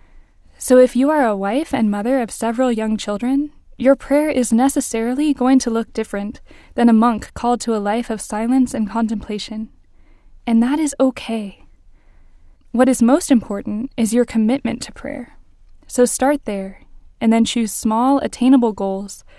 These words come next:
for what that prayer will look like each day. You'll want to think about what you'll pray with, praying the rosary or attending a weekday mass, or following along with Bible in a Year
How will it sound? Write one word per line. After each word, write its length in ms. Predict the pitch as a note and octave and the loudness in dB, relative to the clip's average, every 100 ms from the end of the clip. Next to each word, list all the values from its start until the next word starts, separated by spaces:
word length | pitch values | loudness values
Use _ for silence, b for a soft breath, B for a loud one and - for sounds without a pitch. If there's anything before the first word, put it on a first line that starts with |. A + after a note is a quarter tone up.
| b b | b b
for 100 | - | 2
what 160 | A#3 - | 2 4
that 160 | D4+ | 2
prayer 240 | - A3+ A3 | 2 -4 -4
will 140 | G#3+ | -2
look 200 | G3+ G3 | -4 -4
like 220 | - G3+ | -6 -8
each 240 | - G3+ - | -8 -10 -8
day. 320 | G#3 G#3 G3 - - - - - - _ _ _ _ - - - _ | -10 -12 -16 -20 -20 -20 -20 -20 -20 _ _ _ _ -20 -20 -20 _
You'll 160 | - B3 | 2 6
want 160 | B3+ C4+ | 6 4
to 80 | D#4 | 2
think 200 | B3+ A#3+ | 2 2
about 260 | A3 A3+ | 0 0
what 140 | A3+ B3 | 0 0
you'll 100 | B3 | -2
pray 240 | - A#3 | -2 -4
with, 280 | G3+ G3+ - - - - - _ _ _ - - | -4 -8 -16 -20 -20 -20 -20 _ _ _ -20 -10
praying 280 | - B3 B3+ | 0 4 4
the 80 | |
rosary 640 | A3 G#3+ G#3 G3+ G3+ G#3 C#4 | 4 0 -4 -6 -6 -8 -6
or 100 | A3 | -6
attending 440 | G#3 - A3+ B3+ | -4 -2 4 4
a 80 | A#3+ | 4
weekday 340 | G#3+ A3+ A#3 G#3+ | 2 -2 -4 -4
mass, 520 | G3+ G3+ G3 - - b b b b b b | -6 -8 -12 -18 -20 b b b b b b
or 160 | A#3+ A#3+ | 2 2
following 440 | - B3 D4+ D#4+ | 2 4 4 6
along 400 | C4 A3 A3 G#3+ | 4 2 0 0
with 180 | G#3+ - | -2 -2
Bible 300 | G#3+ A#3 B3 | -2 0 0
in 120 | A3+ | 0
a 40 | |
Year 440 | G3+ G3+ G3+ G3 | -2 -4 -6 -6